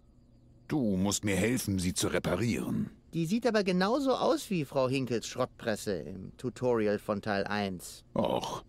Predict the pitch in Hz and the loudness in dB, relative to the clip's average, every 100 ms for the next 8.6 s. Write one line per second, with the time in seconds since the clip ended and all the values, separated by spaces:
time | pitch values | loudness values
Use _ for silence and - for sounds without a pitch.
0 | - - - - 143 113 - - - 85 | -20 -20 -14 -4 -2 0 0 0 -2 0
1 | 80 76 65 58 - - - - 120 104 | 0 2 0 0 -4 -12 -10 0 2 4
2 | 123 143 87 - 85 - - 82 82 - | 2 0 -2 -2 -2 -2 0 0 -2 -2
3 | 139 139 - 82 - 87 78 78 78 71 | 0 0 0 -2 0 -2 0 0 0 -2
4 | - - 233 233 123 90 73 - 85 - | -4 0 0 0 0 0 0 0 -2 0
5 | 82 - 85 - 69 64 60 55 - - | -2 -2 -4 -2 0 2 0 -2 -6 -14
6 | - 294 302 262 - - - 214 226 302 | -18 -8 -6 -4 -6 -12 -14 -6 -2 0
7 | 349 311 262 226 196 185 175 175 - 165 | 0 2 2 2 0 -2 -2 -2 0 -2
8 | - - 143 135 151 | -2 -2 0 2 0